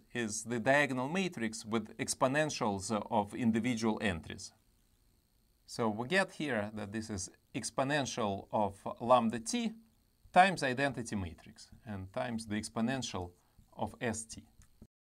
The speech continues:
Now let us look at the exponential of S t. So this is, uh, identity plus S t plus one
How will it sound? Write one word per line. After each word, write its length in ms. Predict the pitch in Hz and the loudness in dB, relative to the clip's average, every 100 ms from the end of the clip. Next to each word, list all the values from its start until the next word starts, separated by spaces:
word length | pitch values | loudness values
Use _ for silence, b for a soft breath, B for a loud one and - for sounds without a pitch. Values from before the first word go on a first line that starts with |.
| _ _ _ _ _ _ _ _ _ _ - | _ _ _ _ _ _ _ _ _ _ 2
Now 180 | 147 143 | 6 8
let 220 | 190 220 | 8 6
us 180 | 160 165 | 2 2
look 220 | 156 - | 0 0
at 160 | 113 | -2
the 120 | 117 123 | 0 0
exponential 760 | - 135 151 151 - 117 95 - - _ _ - | 2 2 4 2 0 -2 -2 -8 -20 _ _ -4
of 200 | 113 110 - | 0 0 2
S 240 | 135 123 | 2 2
t. 260 | - 95 73 - - _ - _ _ | -2 -4 -4 -12 -20 _ -20 _ _
So 260 | - - 98 | -14 -8 -6
this 300 | 101 147 - | -4 -4 -2
is, 360 | 110 101 - - | -4 -4 -4 2
uh, 220 | 98 - - _ _ - | 2 2 -4 _ _ -2
identity 720 | 117 107 131 185 202 202 202 196 - _ _ - | 2 2 2 2 0 0 0 -2 -6 _ _ -8
plus 380 | 113 104 98 - - | 2 2 2 -6 -4
S 260 | 135 120 - | 0 0 0
t 320 | - 196 220 - - _ _ - _ - - | 0 2 2 0 -16 _ _ -20 _ -20 -4
plus 520 | 117 113 101 95 110 | 6 8 8 2 -6
one 300 | 110 139 135 | 4 4 4